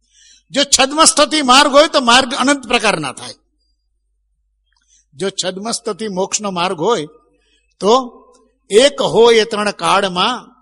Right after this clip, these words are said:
પરમારથનો પંથ, એ એક ન રહી શકે. સર્વજ્ઞથી હોય અને પૂર્ણ વિતરાગથી હોય તો જ માર્ગ એક રહી શકે. કેમ કે બધા જ જ્ઞાનીઓની જાત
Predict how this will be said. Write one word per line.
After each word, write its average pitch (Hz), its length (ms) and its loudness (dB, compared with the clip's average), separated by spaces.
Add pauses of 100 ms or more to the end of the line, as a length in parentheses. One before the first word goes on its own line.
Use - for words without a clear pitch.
(300)
પરમારથનો 208 800 -2 (100)
પંથ, 170 380 -14 (920)
એ 254 80 -2 (220)
એક 359 220 4
ન 330 200 0
રહી 311 240 6
શકે. - 320 -2 (1300)
સર્વજ્ઞથી 311 920 2
હોય 233 420 6
અને 220 280 -6
પૂર્ણ 302 400 -8
વિતરાગથી 226 720 0
હોય 196 300 0
તો 214 220 0
જ 190 120 -2
માર્ગ 160 320 -4 (180)
એક 165 220 -8
રહી 113 220 -16
શકે. - 300 -12 (920)
કેમ 226 140 -6
કે 220 140 -4
બધા 190 400 2
જ 269 140 -2
જ્ઞાનીઓની 202 760 -4
જાત 165 320 -6